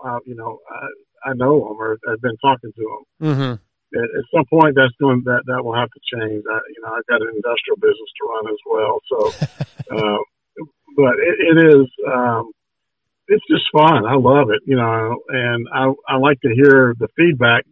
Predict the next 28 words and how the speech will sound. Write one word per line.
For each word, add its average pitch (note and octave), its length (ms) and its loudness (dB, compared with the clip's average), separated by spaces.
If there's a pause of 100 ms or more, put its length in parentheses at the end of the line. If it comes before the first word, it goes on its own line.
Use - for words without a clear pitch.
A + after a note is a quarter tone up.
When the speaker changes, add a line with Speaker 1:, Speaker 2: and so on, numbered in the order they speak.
(120)
Speaker 1:
of A#2+ 120 -6
what's C3 260 -2
going B2 260 0
on. B2 420 0 (500)
Um, G#2+ 580 -6
you C#3 100 -2
know, B2 80 0
we've C3 180 2
got C3+ 260 2
some A#2+ 120 -8
products B2 420 0 (280)
that, A2+ 160 0 (220)
you C3 120 -4
know, A2+ 220 -4
for B2 120 0
Motor B2+ 240 2
America, B2+ 480 2
the G#2 80 2
road C3+ 260 4
racing A2 520 0
that, G#2 120 -2 (640)
you A2 100 -6
know, A2 300 -2 (280)
have, A2+ 280 -4
uh, G#2+ 320 -6 (1040)
worked C3+ 240 0
with C3 160 0
the A#2+ 100 -8